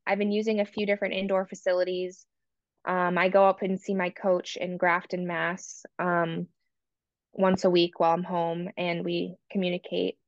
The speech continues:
um, through text and video exchange and things like that. So definitely, you know, getting my swing ready to go. And I think this is also a time where you just kind of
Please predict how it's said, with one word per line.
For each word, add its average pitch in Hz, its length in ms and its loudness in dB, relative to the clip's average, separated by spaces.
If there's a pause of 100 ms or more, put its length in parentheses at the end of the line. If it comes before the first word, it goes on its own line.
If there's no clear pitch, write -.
(180)
um, 180 280 -6
through 185 160 -2
text - 360 -8
and 180 120 -4
video 175 300 2
exchange 180 440 -6
and 175 140 -4
things 175 200 -4
like 175 160 -4
that. 170 280 0 (440)
So 185 520 4 (100)
definitely, 185 720 -4 (380)
you 202 80 -4
know, 180 320 0 (100)
getting 185 240 2
my 175 140 0
swing 185 500 0 (140)
ready 180 220 2
to 185 60 2
go. 180 500 2 (240)
And 185 440 -2 (400)
I 208 140 2
think 220 180 0
this 220 140 -6
is 196 80 -4
also 190 260 0
a 202 60 -2
time 208 400 -2
where 190 160 -4
you 185 160 -8
just - 380 -12
kind 180 260 -4
of 170 100 -4